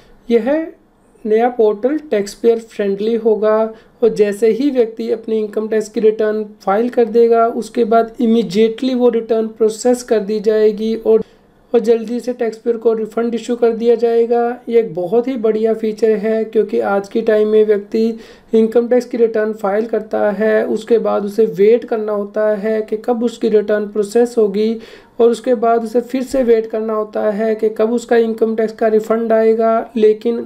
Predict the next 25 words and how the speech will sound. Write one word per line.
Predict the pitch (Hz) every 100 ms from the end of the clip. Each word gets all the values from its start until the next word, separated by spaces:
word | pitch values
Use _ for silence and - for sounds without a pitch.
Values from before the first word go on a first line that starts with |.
| 220
नए | 185 208
income | 262 254 240 220
tax | 214 214 -
के | 226 220
portal | 220 208 208 220 226 - - _ -
के | 240
बन | 196 226 247
जाने | 226 214 214
के | 214 214
बाद | 208 220 240 277 214
आपकी | 202 202 226 220
आईटीआर | 208 208 208 220 214 208
जल्दी | 196 208 208 202
से | 214
process | 214 196 214 233 233
हो | 220
जाएगी | 214 220 208 220
और | 233 220 214
immediately | 214 202 214 214 214 240
आपको | 220 220 220
refund | 214 208 214 208
release | 202 185 202 226
कर | - 220
दिया | 202 220
जाएगा। | 220 220 220 220 226 226